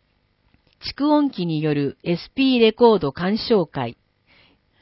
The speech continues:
日時、十月二十一日金曜、丸一十一時、丸二十四時、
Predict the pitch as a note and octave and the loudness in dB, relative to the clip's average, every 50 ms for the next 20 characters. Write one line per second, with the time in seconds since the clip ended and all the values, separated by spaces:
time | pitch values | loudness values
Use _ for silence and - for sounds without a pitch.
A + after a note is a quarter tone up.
0 | _ _ _ _ - - - _ _ _ _ - G3 A#3+ B3 - - G#3 E3+ D3 | _ _ _ _ -20 -20 -20 _ _ _ _ -4 -2 -2 -2 -2 -4 -6 -4 -4
1 | C#3+ C3+ - - _ _ _ _ _ - G3 A3 B3+ C4+ C4+ C4+ C4 C4 - A#3+ | -6 -8 -8 -10 _ _ _ _ _ -6 -2 0 2 2 2 2 0 0 -2 -2
2 | A3+ A3+ B3+ C4 B3 G#3 F#3+ E3+ D#3+ D3+ C3+ - D3+ - - G3+ F#3+ F#3+ F3+ F3 | 0 2 2 2 2 0 0 0 0 0 -2 -4 -8 -6 -6 -4 -4 -2 -4 -6
3 | - - F3+ F3 E3+ - - _ - G#3+ A3+ A#3 A3 G#3+ G#3 F#3+ E3+ D3 C3 - | -6 -8 -8 -8 -8 -8 -12 _ -4 -2 0 0 0 0 0 0 0 0 -2 -4
4 | - _ _ _ _ _ _ - E3+ F3 G3 A3+ A#3+ A#3 A3+ A3 - - - G3+ | -10 _ _ _ _ _ _ -4 0 0 0 0 0 0 -2 -4 -6 -6 -6 -6
5 | G3+ F3 - D3 D#3 E3+ G3+ A3+ A#3 A3+ A3+ G#3+ - - G3 F3+ D3 C#3 C#3 B2 | -4 -4 -6 -10 -8 -4 -2 0 0 0 -2 -4 -4 -6 -6 -6 -6 -6 -8 -10
6 | - _ _ _ _ _ _ _ _ F3 F3 F#3+ G3+ A3+ A3+ A3+ A3 G#3+ G3+ - | -10 _ _ _ _ _ _ _ _ -2 -2 0 0 2 0 2 0 0 -2 -4
7 | - D#3 D#3+ G3+ A#3+ A3+ G3 D#3+ D#3 F3 F#3 F3+ C#3+ C3 B2 - | -8 -8 -4 -2 0 0 0 0 2 2 2 0 0 -4 -10 -12